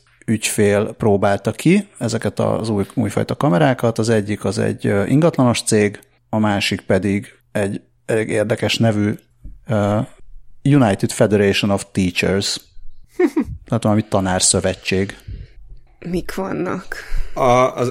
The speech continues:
Speaker 3: az ingatlanos cégnek vajon miért kell arcfelismerő kamera?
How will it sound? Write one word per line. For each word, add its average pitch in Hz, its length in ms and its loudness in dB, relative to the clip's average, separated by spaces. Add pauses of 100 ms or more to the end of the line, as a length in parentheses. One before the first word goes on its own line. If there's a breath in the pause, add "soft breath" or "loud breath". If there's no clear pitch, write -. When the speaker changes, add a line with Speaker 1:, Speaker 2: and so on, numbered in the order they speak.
(120)
Speaker 3:
az 127 120 -2
ingatlanos 139 520 2
cégnek 151 440 0
vajon 156 240 0
miért 180 260 2
kell 113 260 0
arcfelismerő 110 1000 0 (120)
kamera? 113 540 -2